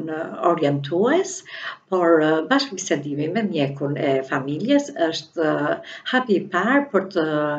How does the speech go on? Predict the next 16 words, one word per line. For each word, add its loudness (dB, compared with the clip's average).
marrë, 2
e, -2
për 0
të -2
vazhduar 4
më -4
tej 0
ekzaminimet -2
përkatëse, -2
siç -10
e 0
gjykon, -2
e, -10
mjeku -2
i 0
familjes. -8